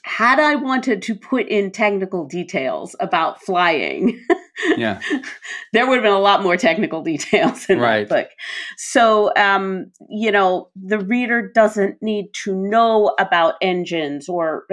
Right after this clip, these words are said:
Speaker 1: I mean, the reader does need to know certain things. So there's a plane that gets hit by, um, gunfire and it becomes very difficult to fly. And so there is a little bit of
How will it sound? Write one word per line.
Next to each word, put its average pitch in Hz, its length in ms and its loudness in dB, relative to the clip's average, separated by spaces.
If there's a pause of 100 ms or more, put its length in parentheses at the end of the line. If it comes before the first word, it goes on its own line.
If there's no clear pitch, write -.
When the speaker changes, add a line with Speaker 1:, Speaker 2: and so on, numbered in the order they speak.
(160)
Speaker 1:
I 180 60 2
mean, 233 200 -2
the 233 80 -6
reader 302 260 -2
does 285 240 -2
need 262 160 -2
to 247 100 -8
know 196 160 -4
certain 185 440 -8
things. 143 340 -8
So 175 120 -8
there's 180 220 -8
a 190 40 -6
plane 180 480 -6
that 170 160 -10
gets 160 260 -8
hit - 220 -10 (100)
by, 151 400 -4
um, 147 340 -10 (680)
gunfire 160 800 0
and 147 380 0 (360)
it 160 220 -6
becomes 165 360 -8
very 156 180 -6
difficult 151 440 -12
to 151 80 -18
fly. 160 420 -4
And 190 240 -8
so 220 120 -4
there 247 220 0
is 320 140 0
a 349 100 2
little 320 320 4
bit 226 320 2
of 196 160 6